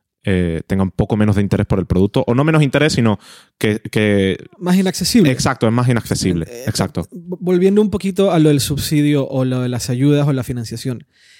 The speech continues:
Speaker 2: Em, no tengo conocimiento del todo sobre, por ejemplo, México, cómo está el tema. Lo que está sucediendo aquí en España, al menos,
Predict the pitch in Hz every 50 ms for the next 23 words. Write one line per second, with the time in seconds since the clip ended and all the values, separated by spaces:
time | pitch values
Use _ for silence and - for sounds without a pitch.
0 | _ _ _ - 131 127 123 120 120 120 117 117 113 - - _ - - _ _
1 | _ _ _ _ _ _ _ _ _ _ _ _ _ _ _ _ - 160 147 151
2 | 156 165 170 180 185 180 175 170 - _ _ _ - 175 165 160 165 165 165 165
3 | 165 160 170 - _ _ _ _ _ _ _ - - - - 151 143 139 120 -
4 | 147 143 139 139 139 139 143 - - 147 147 143 135 127 123 143 139 139 139 120
5 | - 139 120 131 123 - - _ - 123 123 131 123 127 120 120 127 131 117 135
6 | 135 - 147 139 135 - - 135 123 131 127 120 - - 131 123 - - - 131
7 | 127 139 151 165 190 123 127 123 120 - 127 - 135 135 151 - 156 143 143 143
8 | 147 139 - - 147 143 143 139 - - - - 151 147 151 147 147 147 151 151
9 | 151 151 151 156 151 - - _